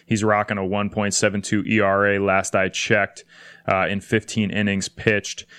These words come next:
He looks great. He's a guy who's, like, twenty-eight, who we signed from the Mexican League, so keep your eyes on him. Uh, but again, he's, he's pretty early on, so I think he's, uh, he's gonna see some more reps before they move him up. Um,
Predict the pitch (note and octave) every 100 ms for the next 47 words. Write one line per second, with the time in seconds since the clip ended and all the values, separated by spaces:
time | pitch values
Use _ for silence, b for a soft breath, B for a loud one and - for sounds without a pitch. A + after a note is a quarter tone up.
0 | B B - A#2+ A2+ A2+ A2+ - G#2 G#2+
1 | G#2+ - G#2+ A2 A#2+ A#2 A2 G#2 G#2+ G#2
2 | G#2 G#2+ G#2+ G2+ - A#2+ A2+ G#2 A2+ B2
3 | A2 G#2+ G#2+ G#2 A2 F#2+ F#2+ G2+ - C3
4 | C3+ D3+ D3+ A2 F#2+ F#2+ - A#2+ A#2 G#2+
5 | G#2+ A2 G#2 F#2+ G#2 A2+ B2 C3 B B
6 | B F#2+ F#2+ F#2 F2+ G#2+ A2 G#2 G#2 G2+
7 | G#2+ G2+ B2 B2 - C#3+ A#2+ A2+ G#2+ G2+
8 | G2 F#2+ G#2+ G2 G2 G#2 G2+ G2+ F#2 -
9 | F#2+ F#2 F2+ G2+ G#2 G2 - G#2 - G2
10 | F#2+ F#2 F#2 F#2 - - - F#2+ F2+ F2
11 | F2+ F2+ F#2 E2+ G2 F2+ E2+ E2+ - B
12 | B B B B - A2+ A2+ A2 G#2 G#2